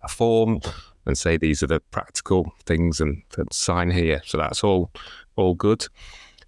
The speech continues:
And then there's the, the, the things about boundaries, which I've struggled a little bit, and, and we were talking about it before, and I've thought, "Oh, what are those boundaries?" But some, one that just springs to mind is method of communication. So, for example,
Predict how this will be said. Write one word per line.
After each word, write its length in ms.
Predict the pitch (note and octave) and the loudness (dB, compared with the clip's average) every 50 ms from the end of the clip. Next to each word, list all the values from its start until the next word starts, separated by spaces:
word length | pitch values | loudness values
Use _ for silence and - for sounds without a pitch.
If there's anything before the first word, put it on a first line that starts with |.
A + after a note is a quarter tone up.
| _ _ - | _ _ -10
And 220 | - - A2+ A2+ A2+ | -4 -2 0 2 2
then 180 | A2 A2 G#2+ | 2 4 4
there's 300 | G#2+ G#2 G#2 F#2+ - - | 4 4 2 0 -2 -2
the, 1040 | - A2 G#2 G2 G2 F#2+ G2 G2 E2+ D2+ B1+ A#1+ A1 - - A1 C2 C2 C2+ - - | 0 2 4 4 4 4 4 4 4 2 2 0 0 0 0 0 0 0 0 0 -2
the, 140 | - B2 A#2 | 0 -2 -2
the 200 | - B2 A2+ A#2 | -2 -2 -4 -4
things 240 | - - A2+ G#2+ G2+ | -2 0 0 2 2
about 300 | G#2 - G2 F#2 D2+ D#2 | 0 0 -2 -4 -4 -4
boundaries, 800 | - G2 F#2+ G2+ A2+ A2+ G2 - F#2+ F#2+ F2+ E2 - - - - - - | -4 -2 0 2 2 0 2 2 2 2 2 2 0 -2 -4 -6 -6 -4
which 480 | - F#2 D#2 B1+ - - - - - - - _ _ _ _ - - | -2 -2 -2 -2 -2 -2 -2 -4 -6 -8 -12 _ _ _ _ -6 -4
I've 120 | C#3+ C3 | -4 -2
struggled 500 | - - - - D3 D3+ - C#3 B2 G#2 | -2 -4 -2 0 0 0 2 2 2 4
a 80 | A#2 G#2+ | 2 2
little 220 | A2 F#2+ C#2+ D2+ | 2 2 0 0
bit, 300 | - G2 F2 F2 D2+ D#2 | 2 2 2 2 4 2
and, 180 | F#2 F#2 F#2+ E2+ | 2 2 2 2
and 280 | - F2+ F#2+ G2 F#2+ | 2 2 2 2 2
we 100 | G2 G2 | 4 4
were 80 | F#2+ G2 | 2 2
talking 340 | - - A2 G#2 - - G#2 | 2 0 0 0 0 -2 -2
about 240 | E2 F2+ F2 D#2 | -2 0 0 0
it 80 | C#2 C2 | 0 -2
before, 420 | D#2 F#2+ - - A2 G#2+ G#2+ G#2+ | -2 -2 -2 0 2 2 4 4
and 80 | G2 F2+ | 2 0
I've 80 | E2 - | -2 -4
thought, 220 | - - - C2+ | -4 -4 -2 0
"Oh, 240 | F2+ G#2 G#2+ C3+ - _ - - | 0 0 -2 -2 -6 _ -6 -4
what 160 | A#2 G#2+ G2 | -2 -2 -2
are 260 | G#2+ - A2 A2 G#2 | -2 0 0 0 2
those 180 | G#2+ G#2 G2+ - | 2 2 0 0
boundaries?" 400 | - G2 F#2 F#2+ F#2 G2 F2+ - | -2 -2 0 0 0 0 0 0
But 180 | - - - - | -2 -4 -2 0
some, 200 | - C#3 C#3 B2+ C3 A#2+ - - - - - - - - - _ - | 0 0 0 0 -2 -4 -4 -6 -10 -14 -18 -18 -18 -18 -18 _ -4
one 200 | C3 C#3 C#3+ C3+ | 0 2 2 2
that 120 | A#2+ E2 - | 2 0 0
just 160 | - - - | -2 -2 -2
springs 400 | - - - A2+ A2 G#2 - - | -2 0 0 2 2 2 0 -2
to 80 | - | -2
mind 400 | A#2 A#2 A2 G#2 G2 F#2 F#2+ F2+ | 0 2 2 2 2 2 2 2
is 260 | F#2 F#2 E2+ - - - | 2 2 0 0 -4 -2
method 340 | A2 G#2+ - - - G#2 G2+ | -2 -2 -2 -2 -2 -2 -2
of 120 | F2+ - | -2 -2
communication. 840 | - - G2 G2+ F2+ F2 E2 - G#2 A#2+ A#2 - - - F#2 F#2+ - _ _ _ _ _ _ _ _ _ _ _ _ | 0 0 2 2 2 2 0 0 0 0 0 0 0 0 -2 -2 -4 _ _ _ _ _ _ _ _ _ _ _ _
So, 220 | - - - G#2+ F#2 | -8 -2 0 0 0
for 140 | - - D2 | 0 -2 -2
example, 800 | C#2 - A2 G2 G2 F#2+ - - G2+ F#2+ G2 F2+ - - G#2 | -2 0 -2 0 0 -2 0 0 2 2 4 4 2 0 -2